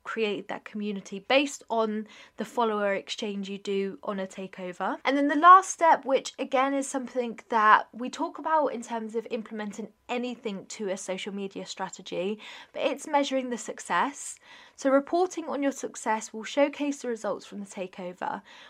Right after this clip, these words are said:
We bet you'll be amazed by the stats. Don't forget to publicly thank your co-host as the final bid to exchange followers and share the success with them.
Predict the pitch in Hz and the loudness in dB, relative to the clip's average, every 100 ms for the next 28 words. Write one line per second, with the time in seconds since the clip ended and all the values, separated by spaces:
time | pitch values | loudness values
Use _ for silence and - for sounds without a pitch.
0 | - 247 311 311 269 240 233 233 208 214 | -2 4 4 6 4 4 -4 -4 -4 -2
1 | 208 214 - 190 196 - 175 - - - | -2 -2 -4 -6 -6 -6 -4 -4 -8 -18
2 | - - - _ - 294 294 370 302 294 | -18 -20 -20 _ 4 4 4 0 -2 -2
3 | 269 285 269 - 233 - 262 262 277 - | -2 0 0 -4 -8 -2 -2 0 -4 -2
4 | 226 208 220 220 220 - - 254 277 285 | -4 -2 -6 -6 -12 -14 -2 2 2 0
5 | 262 220 - 196 - 240 240 233 226 214 | 0 0 -2 -12 -4 -2 -2 -2 -2 -2
6 | 196 196 - 196 - 208 208 - - - | -2 -4 -8 -8 -4 -4 -6 -10 -12 -8
7 | 196 - 190 - 165 190 | -10 -8 -12 -4 -2 -2